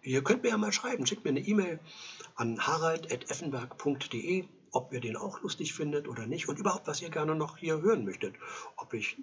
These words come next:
noch mehr Gedichte bringen soll, mehr Witze, mehr historische Geschichten, andere Geschichten <laughs> oder ob ich einfach komplett die Fresse halten soll. Schickt mir eine Mail an harald at effenberg punkt de.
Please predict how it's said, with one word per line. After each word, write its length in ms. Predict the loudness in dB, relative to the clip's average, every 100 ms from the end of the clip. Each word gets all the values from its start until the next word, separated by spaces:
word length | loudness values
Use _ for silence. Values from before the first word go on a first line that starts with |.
| -8
noch 260 | -8 -6
mehr 180 | -6 -6
Gedichte 340 | -4 -2 0
bringen 240 | 0 2 0
soll, 280 | 0 -2 -2
mehr 300 | -4 -6 -8
Witze, 400 | -4 -2 0 0
mehr 300 | -2 -4 -4 -6
historische 640 | -2 -2 2 2 4 2 0
Geschichten, 440 | 0 -2 -4 -4
andere 400 | -2 0 2 2
Geschichten 360 | 2 0 -2 0
<laughs> 0 |
oder 140 | 2 4 4
ob 140 | 6 8
ich 180 | 8 6
einfach 380 | 2 4 2 6
komplett 420 | 4 6 0 0
die 100 | -6
Fresse 340 | -6 -2 -2
halten 280 | -2 -6 -8
soll. 220 | -6 -6 -4 -4 -2 -2 -4 -6
Schickt 240 | -6 2
mir 60 | 6
eine 120 | 6
Mail 260 | 6 4 4
an 180 | 2
harald 280 | 2 0 0
at 80 | -4
effenberg 420 | -4 -4 -4 -4
punkt 280 | -4 -6 -4
de. 300 | -6 -6 -8